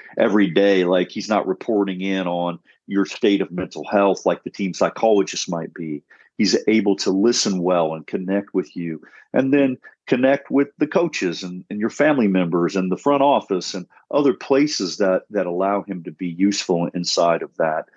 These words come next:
of that team. And so I, I think of so many chaplains that come to mind that just do such a tremendous job of,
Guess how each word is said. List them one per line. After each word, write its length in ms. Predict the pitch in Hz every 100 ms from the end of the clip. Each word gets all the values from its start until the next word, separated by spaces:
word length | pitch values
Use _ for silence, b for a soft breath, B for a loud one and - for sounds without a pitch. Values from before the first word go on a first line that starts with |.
| b b -
of 160 | 82
that 220 | 92 82 -
team. 380 | 101 90 82
And 80 | 82
so 180 | - 110
I, 140 | 110 - 98
I 60 |
think 340 | - 98 87 87
of 160 | 80 _ _ _ _
so 280 | - 135 117
many 240 | 95 87
chaplains 560 | 85 92 82 - 82 -
that 140 | 76
come 180 | - 82
to 100 | 85
mind 400 | 80 80 82 78
that 160 | 80 76
just 260 | 90 -
do 220 | 92 85 80
such 220 | 98 -
a 60 | 87
tremendous 520 | - 87 87 87 -
job 440 | - 78 76 73
of, 100 | 78